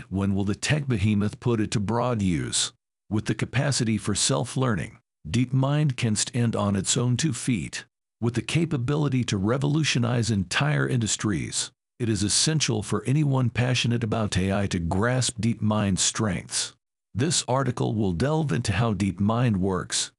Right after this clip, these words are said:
its goals, and how it makes money. The history of DeepMind.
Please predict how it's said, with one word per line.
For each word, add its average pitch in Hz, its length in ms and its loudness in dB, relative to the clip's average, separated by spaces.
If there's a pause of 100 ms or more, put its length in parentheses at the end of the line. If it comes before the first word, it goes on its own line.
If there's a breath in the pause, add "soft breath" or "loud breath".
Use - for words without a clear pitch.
(100)
its 117 180 -2
goals, 113 600 0
and 92 160 0
how 110 220 0
it 92 80 -2
makes 98 320 0
money. 98 420 -2 (360)
The 101 100 0
history 143 520 0
of 92 200 -2
DeepMind. 101 720 0